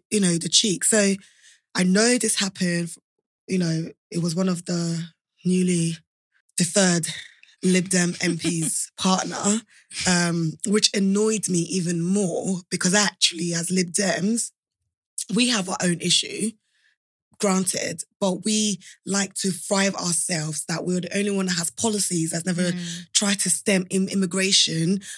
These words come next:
Speaker 1: We actively try to go out there to put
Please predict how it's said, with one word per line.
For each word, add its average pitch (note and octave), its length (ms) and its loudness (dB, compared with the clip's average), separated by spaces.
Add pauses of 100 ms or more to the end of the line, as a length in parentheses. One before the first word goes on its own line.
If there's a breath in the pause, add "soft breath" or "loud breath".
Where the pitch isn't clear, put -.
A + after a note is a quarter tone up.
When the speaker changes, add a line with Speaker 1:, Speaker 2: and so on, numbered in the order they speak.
(140 loud breath)
Speaker 1:
We F#3 460 2 (220 loud breath)
actively G3+ 360 -2
try F#3+ 180 2
to F#3+ 120 -2
go F#3+ 180 2
out G3 180 4
there E3+ 120 0
to E3+ 100 -6
put - 260 -6